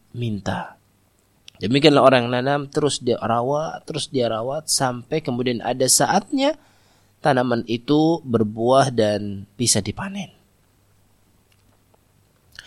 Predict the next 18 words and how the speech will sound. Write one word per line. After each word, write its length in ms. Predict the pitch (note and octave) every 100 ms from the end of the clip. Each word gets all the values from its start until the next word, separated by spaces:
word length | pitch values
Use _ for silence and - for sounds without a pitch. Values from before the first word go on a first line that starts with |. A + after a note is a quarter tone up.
| - - -
Nabi 200 | A#2 F3
sallallahu 400 | F#3+ E3+ E3+ F#3
alaihi 240 | C#3+ D3 C#3
wasallam 480 | D#3+ D#3+ C3+ B2+ - _ _ _ A#2+
menyebutkan 400 | B2 D#3 D3+ B2+
dalam 160 | A#2+ A2
hadis 240 | C3+ D3+
yang 160 | C#3 B2
diriwayatkan 320 | A2+ C#3 C#3+
oleh 240 | B2 A#2+ A#2+
Imam 160 | A#2
Bukhari, 560 | A2+ - D3 B2 G2+ - _ _ _ - - - - _ _ _ _ _ _
"Yustajabu 800 | A2 - C3+ C3 C#3 E3 E3 D3
li 160 | C3+ C3+
ahadikum 880 | C#3+ - D#3+ D3 C#3+ D#3 C#3 G#2+ A2+ _ _ _ _ _ _ _ _ _ _ _ _ -
ma 320 | A2+ C3+ C#3 C#3
lam 320 | C3+ C3 B2
ya'jal." 960 | C#3+ - A#2+ - C3 C#3+ A2 F#2 F2